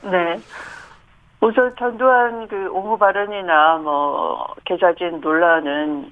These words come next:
어, 사실은 상당히 뿌리 깊게 그 정치 검찰이 역시 그 방식은 정치 군인 방식을 생각하기 때문에 기성 정치를 무능하다고 내려 찍으면서 그 민심 위반을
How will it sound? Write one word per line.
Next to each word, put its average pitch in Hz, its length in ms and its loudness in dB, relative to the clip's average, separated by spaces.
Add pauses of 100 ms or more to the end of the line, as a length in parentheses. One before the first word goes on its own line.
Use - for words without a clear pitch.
(120)
어, - 400 -12 (560)
사실은 185 480 0
상당히 208 640 0
뿌리 311 240 0
깊게 170 680 -2
그 151 540 -2
정치 180 300 -2
검찰이 147 1120 0 (480)
역시 170 240 -6
그 180 200 -2
방식은 190 800 -2
정치 175 280 -4
군인 160 320 -2
방식을 147 1600 -2 (480)
생각하기 214 540 0
때문에 156 580 0 (600)
기성 269 260 0
정치를 208 680 -2
무능하다고 185 840 0
내려 165 300 -2
찍으면서 196 880 0
그 160 340 -10
민심 180 300 -4
위반을 170 600 -2